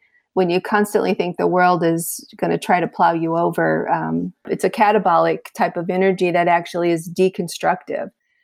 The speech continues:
And it causes depression and anxiety and stress that if you allow it to take over,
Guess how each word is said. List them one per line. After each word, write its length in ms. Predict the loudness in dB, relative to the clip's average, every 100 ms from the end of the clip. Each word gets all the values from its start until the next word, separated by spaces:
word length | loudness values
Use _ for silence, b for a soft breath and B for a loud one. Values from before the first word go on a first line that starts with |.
| _ _ -20 -10
And 460 | -8 -6 -6 -6 -8 -8 -4
it 160 | -4
causes 340 | 0 0 -2 -4
depression 720 | -6 -2 -4 0 2 4 4
and 140 | 2
anxiety 640 | -2 0 2 4 4 2 2
and 160 | -2
stress 540 | -4 2 2 2 -2 -2
that 220 | -2 -2 _ _ _ -6
if 140 | 0
you 140 | 2 4
allow 300 | 4 4 2
it 100 | -2
to 100 | -2
take 240 | -2 2
over, 500 | 2 4 4 2